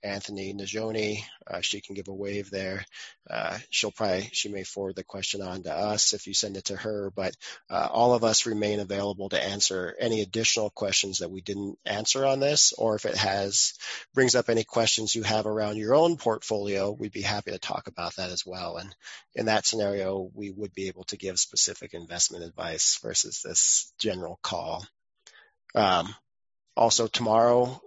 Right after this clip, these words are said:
is the first day of Hanukkah, so happy Hanukkah to all of you who celebrate Hanukkah. And then, uh, we won't see you all before Christmas. So if you celebrate Christmas, uh, happy Christmas, or Merry Christmas, I believe is the phrase to all of you that celebrate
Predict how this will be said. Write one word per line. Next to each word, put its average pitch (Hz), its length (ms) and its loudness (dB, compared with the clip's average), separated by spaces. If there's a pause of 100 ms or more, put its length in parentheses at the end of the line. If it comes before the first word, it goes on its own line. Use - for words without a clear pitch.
is 107 580 0
the 104 540 -2
first 113 300 0
day 110 100 4
of 101 80 0
Hanukkah, 117 500 2
so 110 160 2
happy 107 340 -4
Hanukkah 107 500 -2
to 104 120 -4
all 98 180 0
of 98 80 -6
you 101 120 -6
who 98 120 -10
celebrate 95 480 -2
Hanukkah. 101 680 -4 (600)
And 95 140 -2
then, 90 300 -6 (100)
uh, 90 320 0
we 107 120 -6
won't 95 200 -6
see - 180 4
you 101 200 -4
all 90 140 -6
before 92 640 -6
Christmas. 107 460 0
So 98 180 0
if - 120 -12
you 101 60 -4
celebrate 98 520 -2
Christmas, 95 540 0
uh, 98 220 -4 (380)
happy 101 320 -4
Christmas, - 760 0
or 90 140 -8
Merry 101 320 -4
Christmas, - 440 -2
I 98 60 -6
believe 92 280 -10
is 90 100 -10
the 92 100 -10
phrase 92 640 -2
to 113 100 -4
all 90 200 -8
of 90 120 -14
you 92 220 -10
that 85 180 -8
celebrate - 540 -4